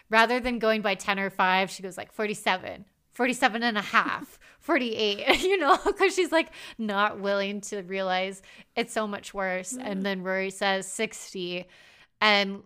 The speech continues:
Speaker 1: Lorelai's, like, mouth open agape. Um, I feel like Asher looks older than sixty.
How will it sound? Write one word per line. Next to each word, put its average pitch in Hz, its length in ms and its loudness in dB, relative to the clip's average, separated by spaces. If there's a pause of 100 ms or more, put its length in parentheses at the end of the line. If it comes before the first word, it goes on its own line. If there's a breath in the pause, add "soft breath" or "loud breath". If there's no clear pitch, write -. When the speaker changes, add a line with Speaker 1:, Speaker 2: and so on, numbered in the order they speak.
Speaker 1:
Lorelai's, 190 480 0
like, 180 360 -6
mouth 180 400 0
open 180 680 -6
agape. 180 480 -4 (520 soft breath)
Um, 190 500 0 (400)
I 277 80 4
feel 453 140 2 (120)
like - 100 -4
Asher 269 320 2
looks - 360 -6
older 262 420 2
than 196 240 0
sixty. - 760 -10